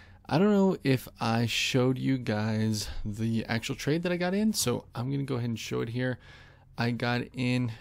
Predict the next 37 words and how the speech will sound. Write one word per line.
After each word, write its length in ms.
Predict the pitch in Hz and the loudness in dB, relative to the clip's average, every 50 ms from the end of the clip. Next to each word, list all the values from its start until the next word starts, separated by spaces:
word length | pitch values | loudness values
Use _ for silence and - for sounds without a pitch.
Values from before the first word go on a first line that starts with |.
| - - | -8 -2
I 80 | - 123 | 0 0
know, 140 | 143 165 | 0 2
I 320 | 165 175 185 185 - - 165 | 2 2 2 2 2 4 4
only 180 | 190 226 240 | 6 8 8
bought 240 | 208 156 151 139 - | 10 10 8 8 8
one 280 | 107 110 113 113 113 117 | 6 6 6 6 4 2
because 220 | 117 110 117 104 | 2 0 0 0
of 80 | 113 107 | 0 0
this 200 | 107 107 - - | 0 -2 -4 -4
very 280 | - 127 135 143 147 | 0 2 4 4 6
unique 300 | 135 120 123 123 120 113 | 4 4 4 2 2 2
situation. 800 | - - - 113 - - 113 110 113 113 110 - - 117 110 - - - - - - - - - - | 0 -2 -4 -4 -4 -4 -4 -2 -2 -2 -2 -2 -2 -4 -4 -6 -8 -14 -20 -20 -20 -20 -20 -20 -8
I 160 | - 110 110 | -4 -2 -2
bought 600 | 110 113 - 120 127 127 135 135 135 - - - - - | -2 -2 -2 0 2 2 2 2 2 0 -2 -6 -8 -6
the 960 | - 113 110 127 160 175 165 127 113 110 110 120 135 151 170 180 190 190 165 - | -6 -4 -2 0 2 4 6 6 6 6 6 6 4 4 2 2 2 0 0 -2
February 520 | - - - 110 107 113 110 107 107 107 | -4 -2 -2 0 2 2 2 2 2 0
twenty-sixth, 840 | - - - 110 107 101 - - - - 156 143 - - - - - - - - - - - - - - | 4 4 4 4 4 2 -2 0 2 2 2 2 2 0 0 0 0 -2 -4 -6 -8 -14 -20 -20 -6 0
three 180 | 131 135 135 | 4 4 4
thirty-six 580 | 131 - 110 107 107 104 - - 113 - - - | 4 2 0 0 0 -2 -2 -4 -6 -4 -6 -6
calls 280 | - - 127 131 131 | -4 -2 0 0 0
that 100 | 120 110 | 0 -2
expire 320 | 101 - - - 104 104 104 | -4 -4 -4 -4 -2 -2 -2
in 100 | 101 - - | -2 -2 -2
eight 200 | - 117 107 - | -2 -2 0 2
days. 440 | 113 135 160 160 156 143 139 - - - - - - - - - | 2 4 4 4 2 2 0 -4 -10 -16 -20 -20 -20 -20 -14 -6
Bought 120 | - 110 113 | -2 0 0
in 140 | 117 113 107 | 2 0 0
at 140 | 104 - | -2 -4
two 180 | - - - 123 | -6 -6 -4 -2
ninety-six. 960 | 113 107 101 104 110 107 107 - - - - 143 143 139 - - - - - - - - - - - - - - - - | -2 -2 -2 -4 -6 -6 -6 -6 -6 0 2 2 2 2 0 -4 -8 -8 -10 -14 -20 -20 -20 -20 -20 -20 -20 -20 -20 -12
You 160 | - 110 107 | -10 -10 -8
can 200 | 101 - 107 104 | -8 -6 -6 -6
see 380 | - - - - - 139 139 135 | -6 -4 -4 -2 0 2 0 0
here, 540 | 123 - - 139 143 143 143 143 143 139 127 - - - - - - - - - 135 | 0 -2 0 2 4 4 4 4 4 2 0 -2 -8 -12 -12 -14 -12 -10 -8 -4 -2
eh, 240 | 143 156 156 151 143 - - - - | 0 2 4 2 2 0 -4 -10 -8
I'm 160 | - - 123 | -4 -2 2
down. 280 | 117 123 107 - - - | 2 2 2 0 -4 -10